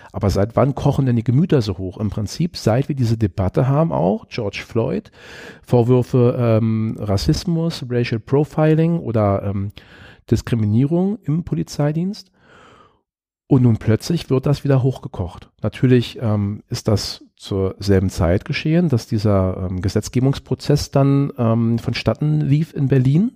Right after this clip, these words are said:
Das ist ein reiner Zufall, aber nichtsdestotrotz wurde eine Riesenkampagne gefahren. Und viele schlaue Menschen sagen, und da möchte ich mich sehr gern anschließen,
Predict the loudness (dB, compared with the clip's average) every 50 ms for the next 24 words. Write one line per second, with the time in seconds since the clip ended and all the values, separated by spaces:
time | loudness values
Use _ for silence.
0 | _ -4 -4 -4 -4 -6 -10 -10 -8 -8 -4 0 2 2 2 2 0 -2 -6 -10
1 | -10 -8 -4 -2 -2 0 0 0 0 0 -2 -2 -2 -2 -4 -4 -6 -12 -10 -10
2 | -10 -6 -4 -2 0 2 2 2 2 2 0 0 0 0 -2 -2 -2 0 0 2
3 | 2 2 0 -2 -2 0 0 0 0 -2 -4 -8 -16 -18 -16 -16 -14 -14 -14 -4
4 | 0 0 0 0 2 0 2 2 0 0 0 -2 0 2 2 2 2 2 2 0
5 | 0 0 0 -2 -2 -2 -4 -10 -20 _ -2 0 2 4 4 4 4 4 2 2
6 | 2 0 0 0 0 0 0 -2 -4 -6 -6 -4 -4 -4 0 2 2 2 2 2
7 | 2 2 0 -2 -2 -2 -4 -4 -2 -2 -2 -4